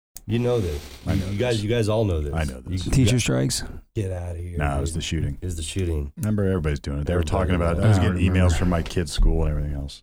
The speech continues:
Speaker 2: I was like,
Speaker 1: Yeah.
Speaker 2: "You should charge them all with truancy."
Speaker 1: Kim Jong-un became the first North, oh, we are, we're back to it. We're back to it. That was the first one we
Speaker 2: All right.
Speaker 1: started with, wasn't it?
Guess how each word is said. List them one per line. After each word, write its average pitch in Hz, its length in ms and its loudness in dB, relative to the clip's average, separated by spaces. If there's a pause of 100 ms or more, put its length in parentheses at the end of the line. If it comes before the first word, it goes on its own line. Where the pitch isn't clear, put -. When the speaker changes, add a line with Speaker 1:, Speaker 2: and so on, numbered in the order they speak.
(120)
Speaker 2:
I 95 60 2
was 90 120 2
like, 87 100 0
Speaker 1:
Yeah. 85 80 -2
Speaker 2:
"You 90 40 0
should 85 140 -2
charge 101 220 -2
them 87 100 2
all 87 80 2
with 78 100 -2
truancy." 76 460 -2 (160)
Speaker 1:
Kim 180 220 0
Jong-un 165 580 2
became 135 400 0
the 127 80 -2
first 147 300 -2
North, 131 180 2 (120)
oh, 120 120 2
we 110 160 4
are, 110 120 4 (120)
we're 123 120 0
back 117 240 -2
to 131 160 2
it. 87 140 -2 (480)
We're 95 80 -4
back 107 240 0
to 123 200 -2
it. 98 60 -2
That 101 100 2
was 107 120 0
the 95 80 -10
first 107 240 -4
one 101 80 2
we 98 40 6
Speaker 2:
All - 20 4
right. 87 60 2
Speaker 1:
started 113 240 2
with, 85 100 -2
wasn't 92 300 0
it? 71 280 -12